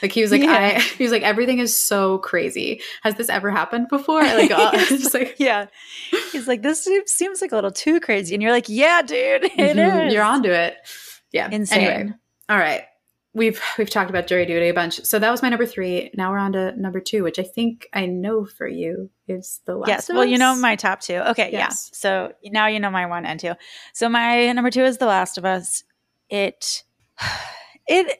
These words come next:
Speaker 2: I, yeah. I
Speaker 1: Oh.
Speaker 2: struggled with
Speaker 1: <laughs>
Speaker 2: where exactly to put this one. I said that so many times. I'm sorry. I'm just gonna have to scrub that out of here because I've said it for, like, every single one. I loved The Last of Us so much more than I expected to. I thought I wasn't even gonna like it.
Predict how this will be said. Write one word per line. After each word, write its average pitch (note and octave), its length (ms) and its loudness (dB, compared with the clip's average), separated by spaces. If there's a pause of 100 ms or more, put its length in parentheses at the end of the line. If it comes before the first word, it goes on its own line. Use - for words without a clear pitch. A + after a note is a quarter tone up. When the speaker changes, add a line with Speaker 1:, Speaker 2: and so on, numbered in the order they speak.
Speaker 2:
I, E4+ 200 -4 (320)
yeah. B3+ 360 0 (260)
I E4 200 6
Speaker 1:
Oh. - 20 0
Speaker 2:
struggled F4 400 4
with C#4+ 140 6
Speaker 1:
<laughs> - 20 -6
Speaker 2:
where C4+ 180 6
exactly B3 440 2
to A3 80 -2
put - 200 -4
this A#3 200 -4
one. C4+ 420 2 (160)
I G#3+ 120 2
said C#4+ 240 2
that F3 180 0
so G3+ 160 0
many F3+ 180 -2
times. - 380 -4
I'm F#3+ 100 -6
sorry. - 340 -2
I'm A#3 120 -6
just - 120 -6
gonna G#3+ 120 -2
have - 60 -4
to F3+ 40 -6
scrub F3+ 380 0
that F3 160 2
out - 160 2
of F#3+ 160 -10 (180)
here F3+ 240 -10
because F#3+ 400 -12 (220)
I've F#3 80 -20
said G3 140 -2
it F#3 80 -8
for, G3 80 -2
like, - 100 -6
every G#3 160 -2
single - 280 -4
one. A3 200 -4 (160)
I C#4 540 4 (800)
loved G3+ 800 0 (600)
The G3 80 -2
Last E3+ 240 0
of D#3+ 60 -6
Us E3 120 -4
so G3+ 120 0
much G3+ 140 -2
more G3 140 2
than F3 100 0
I F3 60 2
expected - 380 -8
to. - 160 -6
I G#3+ 160 2
thought C#4+ 180 4
I D#4+ 80 6
wasn't A3 220 0
even F#3 160 -6
gonna E3+ 160 -4
like G#3 220 -4
it. - 160 -14